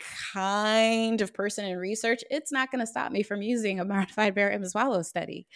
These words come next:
I am gonna use it, even if the person is poorly positioned or,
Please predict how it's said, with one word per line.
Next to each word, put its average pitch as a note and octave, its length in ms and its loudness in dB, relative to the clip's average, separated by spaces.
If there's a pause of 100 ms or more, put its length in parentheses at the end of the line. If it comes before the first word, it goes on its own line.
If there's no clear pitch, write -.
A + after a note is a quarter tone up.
(240)
I F3 180 -2
am D4+ 240 4
gonna F3+ 180 0
use E3+ 260 -4
it, - 140 -6
even A#3 300 -2
if B3 160 -4
the A3 80 -2
person A3+ 380 -6
is G#3 120 -6
poorly A#3 360 -4
positioned G3 680 -4
or, - 140 -6